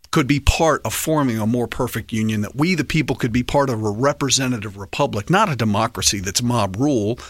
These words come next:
but a representative republic where we could elect individuals who would be selected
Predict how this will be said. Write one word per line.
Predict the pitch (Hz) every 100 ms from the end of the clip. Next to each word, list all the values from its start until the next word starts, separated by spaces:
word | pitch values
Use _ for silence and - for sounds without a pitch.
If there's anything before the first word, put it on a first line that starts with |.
| -
but | - 151
a |
representative | 135 110 110 127 113 101 95 113
republic | 127 - 185 117
where | - 113
we | 107 175
could | 180 143
elect | 131 165 165
individuals | 147 127 98 107 90 82 78 - - _ _ - - -
who | - 170
would | 156 127
be | 135 127 120 110 -
selected | - - 123 117 165 - 123 107